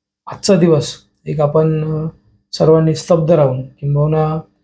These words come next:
अंतर्मुख होऊन, अजितदादांना जे त्यांचं कार्य आहे, किंबहुना आता जे महाराष्ट्राचं नुकसान झालंय,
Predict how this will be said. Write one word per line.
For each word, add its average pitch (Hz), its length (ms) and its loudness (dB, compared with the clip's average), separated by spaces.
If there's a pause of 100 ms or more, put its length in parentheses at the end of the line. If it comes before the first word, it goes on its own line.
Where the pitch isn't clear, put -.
(720)
अंतर्मुख 196 520 4
होऊन, 73 260 -4 (220)
अजितदादांना 156 840 -2 (540)
जे 156 160 0
त्यांचं 156 260 2
कार्य 156 280 2
आहे, 131 180 2 (420)
किंबहुना 156 340 2
आता 165 200 4 (540)
जे 180 100 4
महाराष्ट्राचं 170 520 4
नुकसान 165 380 2
झालंय, 127 280 -2